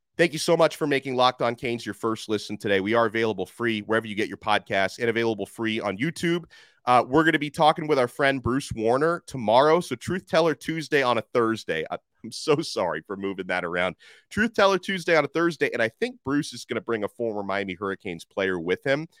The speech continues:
And then Friday, planning on talking with Larry Blustein, because we do have, again, that massive June ninth official visit weekend to preview. So on June ninth, we're gonna have a massive episode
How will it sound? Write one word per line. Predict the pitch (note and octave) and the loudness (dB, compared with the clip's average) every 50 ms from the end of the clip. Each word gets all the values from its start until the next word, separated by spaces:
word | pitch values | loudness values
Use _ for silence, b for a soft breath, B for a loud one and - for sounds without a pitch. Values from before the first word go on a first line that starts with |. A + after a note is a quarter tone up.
| b b b b b - | b b b b b -8
And | B2 A2 | -6 -6
then | G2 F2+ | -6 -6
Friday, | - - - C#3 C#3+ D#3 D3 B2+ A2 G2 F#2 F2+ | -6 -2 2 6 6 8 8 6 6 4 2 0
planning | _ - - A2+ A#2 A#2 A#2 G#2+ | _ -2 0 2 2 2 2 2
on | G#2 G2 | 0 -2
talking | - - A2+ A2 A2 - A2 G2 | -2 0 2 2 2 2 0 -6
with | F2+ F#2+ F#2 | -6 -8 -4
Larry | G#2 G2+ G2 F#2+ F2+ | -2 -2 -2 -2 -2
Blustein, | E2 - G#2 A2+ A2+ - - - B2 B2+ C3+ C#3+ - _ _ _ _ - | -4 -4 -4 -4 -4 -6 -6 -4 -4 -4 -4 -4 -8 _ _ _ _ -10
because | - A2 G#2+ A#2+ - G#2 | -8 -4 -4 -4 -4 -4
we | G#2+ G#2 | -8 -4
do | - C3+ D#3 | -2 -2 -2
have, | C#3 C3 B2 A#2 A2+ | 0 2 2 2 2
again, | G#2 F#2+ F2 A#2 A2 G2 F2+ E2+ D#2+ - _ _ _ - | 2 -2 0 0 2 2 2 0 -6 -10 _ _ _ -4
that | - A2+ G#2+ G#2 | 0 0 0 0
massive | A#2+ A2+ A2+ A2 A2+ A#2+ B2+ C3+ C3 - - G#2 F2 E2 F2 | -2 -8 -2 2 4 4 4 4 2 -4 -8 -8 -8 -8 -10
June | - - G#2+ A#2+ C#3 C#3+ C3+ B2+ A#2 | -10 -4 -2 -2 -2 -2 -4 -4 -2
ninth | A2+ A2 G#2+ G#2+ G#2+ G#2+ _ - | 0 2 2 0 0 -4 _ -20
official | G2+ _ - - D3 D#3 - - - E3+ D3+ | -20 _ -8 -4 -4 -4 -4 -4 -6 -6 -6
visit | A#2+ G#2+ B2+ C3+ B2+ B2 B2+ - _ | -4 -4 -4 -4 -2 -4 -8 -10 _
weekend | G2+ A2 A#2 A#2+ - A#2 F#2+ E2 D#2+ D#2+ - | -8 -8 -8 -8 -4 -4 -4 -4 -4 -8 -12
to | - _ - - | -16 _ -14 -8
preview. | A#2 A#2 A2+ G2+ D#2+ E2 D#2+ D2 C#2+ D#2 _ _ _ _ _ _ - | -6 -4 -4 -4 -6 -8 -12 -12 -14 -14 _ _ _ _ _ _ -2
So | - A#2 F#2 - | 0 0 0 2
on | - C#3 E3+ F3+ F#3+ E3 | 4 6 6 6 4 0
June | B2+ A#2 B2+ B2+ A2+ G#2 | -4 -4 -2 -2 -2 0
ninth, | G2+ G2+ G2 F#2 F2+ - - | 2 2 2 2 0 -2 -4
we're | G#2+ G#2 | -6 -4
gonna | G2 G2+ G#2+ | -2 -2 -2
have | G#2 F#2+ | -2 -4
a | F#2+ | -2
massive | F#2 G2 G2 G2 G#2 - F#2+ E2 | -2 -2 -2 -2 -2 -4 -6 -4
episode | F2+ F2+ - - F#2 - - F2 D#2+ D#2 | -4 -4 -4 -6 -12 -8 -6 -6 -6 -6